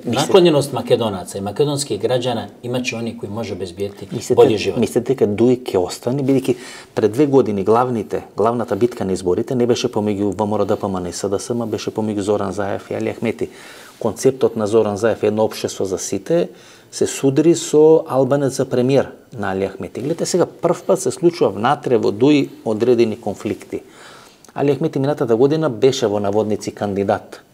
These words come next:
Speaker 1: да замени во Хаг. Мислам дека имаше еден или два разговори со представници на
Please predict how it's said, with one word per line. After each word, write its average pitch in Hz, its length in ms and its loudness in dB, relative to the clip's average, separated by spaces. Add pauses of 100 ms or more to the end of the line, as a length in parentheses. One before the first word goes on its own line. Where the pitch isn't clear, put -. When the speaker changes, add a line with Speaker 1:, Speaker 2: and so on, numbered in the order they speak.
(320)
Speaker 1:
да 113 80 -4
замени 92 360 -4
во 87 100 -6
Хаг. - 380 -6 (160)
Мислам - 220 -12
дека - 180 -10
имаше 95 220 -8
еден 90 180 -6
или 90 100 -6
два 90 180 -6
разговори 92 420 -2
со - 180 -8
представници 95 580 -8
на 92 160 -10